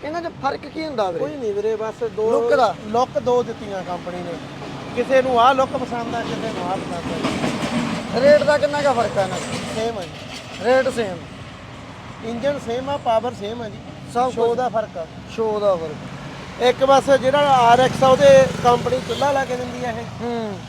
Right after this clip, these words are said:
Speaker 2: ਡੀ ਆਈ ਦੇ ਆ ਬੰਪਰ ਆ ਜਾਂਦਾ ਕੰਪਨੀ ਵੱਲੋਂ।
Speaker 1: ਵੀ ਜਿਹੜੀ ਲੁੱਕ ਪਸੰਦ ਆ ਉਹੀ ਲੈ
Speaker 2: ਹਾਂਜੀ,
Speaker 1: ਸਕਦੇ।
Speaker 2: ਉਹੀ। ਬਸ ਮੇਨ ਗੱਲ ਇਹ ਆ ਵੀ ਜਿਹੜਾ ਫੋਰ ਵੀਲ ਡਰਾਈਵ ਆਊਗਾ ਇਹ,
Speaker 1: ਹੂੰ।
Speaker 2: ਉਹ ਇਸੇ ਲੁੱਕ 'ਚ ਹੀ ਆਉਣਾ।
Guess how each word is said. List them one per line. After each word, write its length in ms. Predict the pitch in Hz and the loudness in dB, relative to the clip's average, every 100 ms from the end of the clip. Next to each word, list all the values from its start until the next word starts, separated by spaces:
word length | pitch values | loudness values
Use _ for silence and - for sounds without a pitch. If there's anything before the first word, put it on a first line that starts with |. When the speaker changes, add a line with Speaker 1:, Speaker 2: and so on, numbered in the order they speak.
| - | -12
Speaker 2:
ਡੀ 180 | 220 240 | -8 -6
ਆਈ 100 | 247 | -6
ਦੇ 160 | 247 254 | -6 -6
ਆ 80 | |
ਬੰਪਰ 340 | 240 170 - 190 | -6 -8 -10 -10
ਆ 100 | 175 | -10
ਜਾਂਦਾ 320 | 165 156 156 | -12 -14 -14
ਕੰਪਨੀ 340 | 156 151 151 156 | -14 -14 -14 -14
ਵੱਲੋਂ। 220 | 156 147 - - - - | -14 -16 -18 -20 -20 -12
Speaker 1:
ਵੀ 100 | 208 | -4
ਜਿਹੜੀ 280 | 202 262 269 | 2 2 2
ਲੁੱਕ 220 | 254 254 | -2 -4
ਪਸੰਦ 360 | 233 220 226 226 | -6 -4 -4 -2
ਆ 40 | |
ਉਹੀ 200 | 226 220 | 0 0
ਲੈ 160 | 208 175 | 0 -2
Speaker 2:
ਹਾਂਜੀ, 140 | 160 | -6
Speaker 1:
ਸਕਦੇ। 340 | 156 139 - | -10 -14 -16
Speaker 2:
ਉਹੀ। 180 | 185 156 135 - - - - - 180 | -16 -16 -18 -20 -20 -20 -20 -14 -2
ਬਸ 180 | 208 240 | -2 0
ਮੇਨ 340 | 226 233 254 | 2 4 4
ਗੱਲ 180 | 262 269 | 2 2
ਇਹ 60 | |
ਆ 40 | 277 | 0
ਵੀ 100 | 277 | 0
ਜਿਹੜਾ 180 | 269 294 | -4 -2
ਫੋਰ 300 | 208 226 254 | 4 4 4
ਵੀਲ 240 | 269 285 | -2 -2
ਡਰਾਈਵ 320 | 269 269 262 | 0 0 2
ਆਊਗਾ 280 | 262 254 262 | 0 2 0
ਇਹ, 200 | 233 240 - 185 | 0 -4 -6 -8
Speaker 1:
ਹੂੰ। 180 | 220 214 | -6 -4
Speaker 2:
ਉਹ 160 | 262 269 | 6 6
ਇਸੇ 240 | 220 214 | 6 2
ਲੁੱਕ 200 | 190 185 | 0 -4
'ਚ 80 | 196 | -8
ਹੀ 80 | 208 | -10
ਆਉਣਾ। 180 | 156 | -10